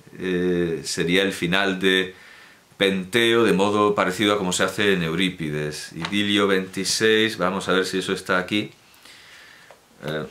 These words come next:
¿dónde está el índice al final? Aquí está, idilio veintiséis, las vacantes. Sí, eso sí está, aunque Leski dude de su autenticidad. El vigésimo sexto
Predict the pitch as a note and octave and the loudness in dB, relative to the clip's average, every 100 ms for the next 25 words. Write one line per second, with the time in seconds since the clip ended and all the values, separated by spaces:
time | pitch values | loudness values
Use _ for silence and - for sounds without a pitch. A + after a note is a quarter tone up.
0 | D#2+ - F2 - C#2+ D2 G2 D#2 - C2+ | -10 -8 -8 -6 -6 -4 -6 -8 -8 -10
1 | - - D2+ F#2 F#2+ E2+ - - - - | -8 -6 -2 0 0 -2 -6 -16 -18 -20
2 | - - - - - - - F#2+ F#2 G2+ | -20 -20 -20 -20 -20 -16 -4 -4 0 0
3 | D#2+ - E2 D#2 - G2+ G#2+ B2 C3 B2 | 0 0 0 0 0 -2 2 2 2 2
4 | A2+ G#2+ - G#2 E2 F2+ F2+ A2 B2 E2+ | 0 0 0 0 0 -2 0 0 2 0
5 | D2 D2 - B2 G#2+ C3 A#2+ A2 - A2+ | -2 -2 2 4 4 4 4 4 4 2
6 | G#2+ B2+ B2 A#2+ F#2 G#2 G#2 A2 G2+ G#2 | 2 2 0 2 2 2 0 0 0 0
7 | G#2 F#2 F2 F#2 F2 E2 E2 E2 E2+ E2 | 0 0 0 2 2 0 -4 -6 -6 -4
8 | D#2+ C#2+ - - - - - - _ _ | -2 -2 -4 -18 -20 -20 -20 -20 _ _
9 | F#2+ F#2+ F#2 F2+ F2 E2+ E2 E2+ F#2 - | 0 2 4 4 4 0 -2 -4 -2 -2
10 | E2+ E2+ G#2 G2 - - F#2+ F2+ E2 E2 | 0 0 0 -2 -4 -2 2 2 2 0
11 | D#2+ | -2